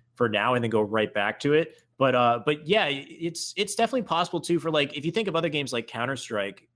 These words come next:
it's been the same forever, right? And, and it's lasted for so long,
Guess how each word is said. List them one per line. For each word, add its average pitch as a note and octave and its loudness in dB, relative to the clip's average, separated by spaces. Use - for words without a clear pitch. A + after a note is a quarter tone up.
it's - -4
been G#3+ 0
the E3 0
same C3+ 0
forever, G#2+ -2
right? G2+ -6
And, A2 -10
and A2+ -12
it's - -12
lasted A#2 -2
for G#2 -14
so C3+ 2
long, A2 -2